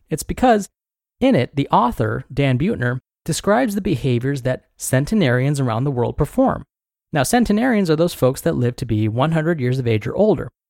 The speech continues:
And we've learned that there are certain areas of the world where people tend to live longer, healthier lives.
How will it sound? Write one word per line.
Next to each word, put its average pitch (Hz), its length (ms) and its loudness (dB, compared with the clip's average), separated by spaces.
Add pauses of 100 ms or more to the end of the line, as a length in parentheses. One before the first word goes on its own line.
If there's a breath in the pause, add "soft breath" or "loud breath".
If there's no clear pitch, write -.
(400)
And 139 120 0
we've 127 220 0
learned 190 360 2 (320 soft breath)
that 147 160 -4
there 165 140 4
are 135 60 2
certain 262 440 -4
areas 160 280 2
of 208 100 0
the 233 80 2
world 123 400 0 (340)
where 208 120 -2
people - 420 -4
tend 135 280 0
to 170 60 0
live 113 300 0
longer, 117 400 -2
healthier 117 400 -4
lives. 214 420 0